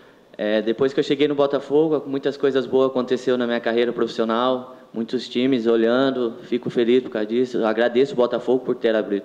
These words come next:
aberto as portas pra mim. E tô muito feliz aqui no Botafogo, espero permanecer muito tempo, quero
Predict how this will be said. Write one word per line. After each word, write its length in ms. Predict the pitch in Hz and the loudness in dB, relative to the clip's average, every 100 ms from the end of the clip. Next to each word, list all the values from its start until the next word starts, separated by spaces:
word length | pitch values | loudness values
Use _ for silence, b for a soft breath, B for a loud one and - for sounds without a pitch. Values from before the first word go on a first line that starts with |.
| - | -6
aberto 380 | - 104 113 117 | -4 0 0 0
as 120 | 110 | -4
portas 400 | - 107 117 117 | -2 0 0 -2
pra 180 | 113 107 | -6 -4
mim. 260 | 107 123 139 B B B B B - | -2 -4 -6 B B B B B -2
E 260 | 131 135 | 2 2
tô 160 | 131 135 | 2 0
muito 180 | 156 156 | 0 0
feliz 320 | 151 147 151 | 2 2 2
aqui 220 | 151 156 | 2 0
no 80 | 147 | 2
Botafogo, 540 | 135 135 113 143 151 | 0 -2 0 2 2
espero 260 | 143 127 127 | 2 0 0
permanecer 600 | 127 123 123 123 131 131 | 0 0 0 0 2 2
muito 260 | 127 135 139 | 2 0 0
tempo, 460 | 127 131 139 101 | 2 2 2 -2
quero 320 | - 123 123 | -2 0 2